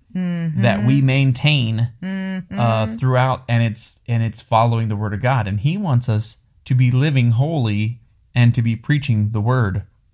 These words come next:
Speaker 1: Yes, we got a lot of, what is it? The, what does it say in the Bible? Uh, but the harvest is,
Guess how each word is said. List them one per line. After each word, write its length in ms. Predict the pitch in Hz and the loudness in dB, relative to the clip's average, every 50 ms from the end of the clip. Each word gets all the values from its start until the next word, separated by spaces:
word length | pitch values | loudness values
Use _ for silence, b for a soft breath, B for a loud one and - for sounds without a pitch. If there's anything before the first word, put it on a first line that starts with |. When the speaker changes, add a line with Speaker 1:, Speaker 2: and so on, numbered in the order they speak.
| - - - | -20 -18 -10
Speaker 1:
Yes, 540 | - 247 285 302 320 311 302 294 254 240 - | -6 -4 -2 -2 -2 -2 -2 -2 -4 -6 -8
we 80 | 240 233 | -8 -8
got 160 | 247 247 240 | -8 -6 -6
a 80 | 233 233 | -6 -8
lot 340 | 214 208 214 233 247 254 | -8 -10 -10 -10 -8 -8
of, 140 | 247 - - | -10 -8 -8
what 160 | 233 240 240 | -6 -6 -6
is 120 | 247 233 226 | -6 -6 -8
it? 180 | 220 - 202 | -8 -8 -8
The, 180 | 202 190 127 135 | -8 -8 -8 -8
what 160 | 196 214 226 | -8 -8 -8
does 160 | 220 220 208 | -10 -10 -10
it 100 | 214 202 | -12 -12
say 200 | 190 - 208 196 | -12 -10 -8 -8
in 100 | 196 196 | -6 -6
the 80 | 190 180 | -6 -6
Bible? 400 | 180 185 180 180 175 175 175 170 | -6 -6 -6 -6 -6 -6 -8 -8
Uh, 380 | - 180 180 180 170 165 165 160 B B B B B B B B B B B - | -6 -6 -6 -6 -6 -6 -8 -10 B B B B B B B B B B B -12
but 120 | - 190 180 | -12 -8 -6
the 80 | 208 | -4
harvest 480 | 190 196 202 190 190 180 190 180 180 - | -4 -2 -2 -2 -2 -4 -6 -6 -8 -8
is, 160 | 170 175 - | -10 -10 -12